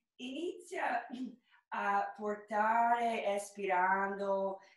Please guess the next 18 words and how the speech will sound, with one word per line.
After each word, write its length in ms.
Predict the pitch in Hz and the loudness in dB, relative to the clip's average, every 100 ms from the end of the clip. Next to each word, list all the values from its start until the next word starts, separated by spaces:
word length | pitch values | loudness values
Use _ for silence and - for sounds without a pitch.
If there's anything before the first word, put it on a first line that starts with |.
| _ _ | _ _
il 200 | 190 175 | -12 -4
pavimento 540 | 185 190 208 220 226 | -2 -2 -2 -8 -8
pelvico 440 | 233 214 208 208 208 | -4 -2 -2 -4 -6
verso 340 | 202 196 214 | -6 -6 -4
l'alto 360 | 196 170 170 190 | 0 0 -2 -6
e 140 | 180 | -8
cercare 540 | - 214 220 233 269 220 | -8 -10 -4 -4 -4 -6
di 260 | 220 208 - - _ _ | -6 -6 -8 -20 _ _
portare 680 | 214 214 - 202 185 180 - | -8 -8 -4 2 2 2 0
il 160 | - | -4
basso 580 | 180 185 269 294 - 294 | -2 0 2 0 -4 -10
ventre 520 | 233 220 214 214 214 | -8 -6 -6 -8 -8
un 60 | 190 190 | -8 -8
po' 100 | 180 | -8
in 140 | 170 | -6
dentro 540 | 180 202 214 208 208 190 | -4 -4 -4 -6 -6 -4
verso 400 | 180 175 - 175 | -4 -6 -10 -6
l'alto. 1000 | - - 139 - - 147 135 135 160 | -2 -2 -4 -8 -10 -8 -6 -8 -10